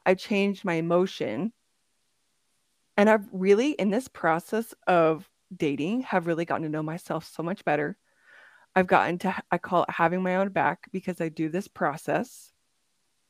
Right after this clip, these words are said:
And I, I show my brain, "Hey, no matter what, someone doesn't text us, someone doesn't message us back, we're just gonna process this emotion. And then we're gonna remind ourselves that we've got us." And then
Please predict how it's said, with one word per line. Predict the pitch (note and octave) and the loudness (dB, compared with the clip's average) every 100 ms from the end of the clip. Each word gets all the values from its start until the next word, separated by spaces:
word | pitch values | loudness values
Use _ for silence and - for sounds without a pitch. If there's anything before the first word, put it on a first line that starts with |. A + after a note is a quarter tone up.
| _ _ _ _ _ - | _ _ _ _ _ 6
And | G#3+ | 6
I, | A3+ G#3+ - | 6 4 -2
I | G3 | -2
show | G3+ - G#3 | 0 0 0
my | G#3 | 0
brain, | G#3+ B3 C#4+ | 0 0 -2
"Hey, | G3 C#4 D4+ - _ - _ | -2 -2 -2 -6 _ -20 _
no | G#3 | 2
matter | A#3 C#4 | 2 2
what, | C#4+ A3+ - _ | 4 4 4 _
someone | - - G3+ | -4 -2 0
doesn't | A3+ B3 A#3 | -2 -2 -4
text | C4 A#3+ - | -4 -4 -2
us, | D4+ D#4 - _ _ _ _ _ _ _ | -2 -2 -12 _ _ _ _ _ _ _
someone | - A3+ A3+ | -4 0 2
doesn't | B3+ A#3+ | 2 2
message | A3+ B3+ A#3 | 0 -2 -4
us | A#3 - | -6 2
back, | G#3+ D4 D#4+ - | 4 4 0 -6
we're | F#3 | -2
just | F#3 A3 | -2 -4
gonna | A#3 G#3+ | -6 -6
process | - E3+ F3+ E3+ - | -4 -4 -4 -8 -10
this | D#3+ | -12
emotion. | D3+ C#3 - - - _ _ _ _ _ _ _ _ _ _ | -10 -10 -10 -18 -20 _ _ _ _ _ _ _ _ _ _
And | F3+ | -4
then | D#3+ | -2
we're | E3 | 0
gonna | F3 E3+ | 0 0
remind | E3+ E3 E3 | 2 2 0
ourselves | D#3+ - - | -2 -4 -6
that | - - | -8 -6
we've | E3 | -4
got | - A#2+ - | 0 -2 0
us." | - - | -6 -2
And | G3+ G3+ | 0 2
then | A3+ C#4+ | 2 2